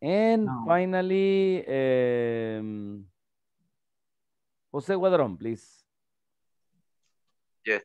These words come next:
Speaker 3: teacher. <clears throat> Which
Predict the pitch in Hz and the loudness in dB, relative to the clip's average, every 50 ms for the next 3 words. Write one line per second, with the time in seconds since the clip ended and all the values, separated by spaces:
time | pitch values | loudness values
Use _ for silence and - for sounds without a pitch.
0 | _ - 101 - - - 107 107 107 101 - _ _ _ _ _ _ _ _ _ | _ -18 -20 -20 -10 -8 -6 -6 -6 -8 -10 _ _ _ _ _ _ _ _ _
1 | - 160 196 175 156 151 135 117 - _ _ _ _ _ _ _ _ _ _ _ | 2 4 4 4 4 2 -2 -6 -8 _ _ _ _ _ _ _ _ _ _ _
2 | _ _ _ _ _ _ 98 113 127 143 139 139 | _ _ _ _ _ _ -4 -4 -4 -4 -4 -8